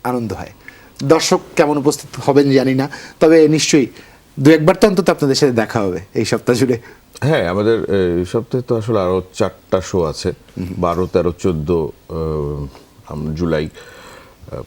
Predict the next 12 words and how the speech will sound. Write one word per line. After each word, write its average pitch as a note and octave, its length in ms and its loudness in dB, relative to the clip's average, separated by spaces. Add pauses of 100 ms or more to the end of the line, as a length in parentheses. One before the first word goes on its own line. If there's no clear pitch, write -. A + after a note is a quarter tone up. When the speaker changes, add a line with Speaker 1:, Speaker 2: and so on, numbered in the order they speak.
Speaker 2:
প্রথমে E2 340 -4
বারো D#2+ 220 -2
তারিখ E2+ 220 -4
শিল্পকলা F2+ 480 -4
একাডেমি F2+ 500 -4 (100)
এক্সপেরিমেন্টাল F2+ 600 -4
থিয়েটার F#2 300 -4
হল, F#2+ 160 -2
তেরো E2+ 260 -2
চোদ্দ E2 260 -4
মহিলা E2+ 360 -2
সমিতিতে। D2+ 540 -8